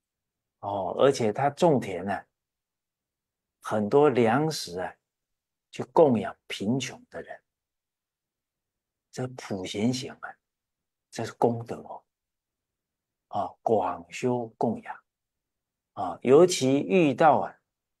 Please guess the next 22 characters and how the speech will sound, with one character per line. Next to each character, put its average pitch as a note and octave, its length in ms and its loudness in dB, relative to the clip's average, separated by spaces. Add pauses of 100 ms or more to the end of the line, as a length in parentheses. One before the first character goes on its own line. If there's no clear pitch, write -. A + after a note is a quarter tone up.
(360)
灾 C#3+ 300 0
害 B2+ 280 -2
的 - 140 -8
时 - 100 -14
候， F2 240 -14 (680)
好 A2 240 -2
多 C#3+ 180 4
人 B2 200 2
吃 - 200 -6
不 A#2+ 140 -6
上 A#2+ 260 -6
东 B2 220 -2
西 F#2+ 220 -12
啊， - 60 -18 (840)
救 E3 280 6
活 F#2 300 -2
了 G2 100 -2 (200)
好 F#2+ 400 -2
多 C3 240 0
人 G2 180 -8
命 A#2+ 320 -6
啊。 - 100 -20